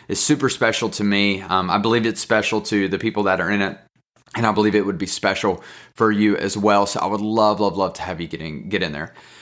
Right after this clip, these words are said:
In saying that, we are going to dive into today's dirty <laughs> devotional, y'all. And, um,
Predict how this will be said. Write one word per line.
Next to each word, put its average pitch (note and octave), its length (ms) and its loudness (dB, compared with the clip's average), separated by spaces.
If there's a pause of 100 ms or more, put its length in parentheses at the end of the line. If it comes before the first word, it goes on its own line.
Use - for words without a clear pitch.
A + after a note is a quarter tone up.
(520)
In A2+ 80 -6
saying F3 320 4
that, A#2 240 0
we D3 200 4
are G3 80 4
going E3 260 2
to C3 120 -2
dive A2 340 2
into G2 500 0
today's G#2+ 760 0
dirty G2 640 0
<laughs> D#2+ 60 -18
devotional, G2 720 -2
y'all. G2+ 260 4
And, G#2+ 240 0
um, F#2+ 420 0